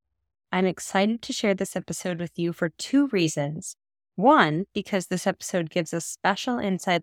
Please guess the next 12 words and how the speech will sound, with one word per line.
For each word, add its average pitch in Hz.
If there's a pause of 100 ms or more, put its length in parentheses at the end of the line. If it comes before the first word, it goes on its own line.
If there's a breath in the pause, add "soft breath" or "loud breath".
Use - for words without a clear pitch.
look 156
at 175
a 160
Y 160
A 180
fantasy 160
book 156
that 160
I 160
very 196
much 156
enjoyed, 151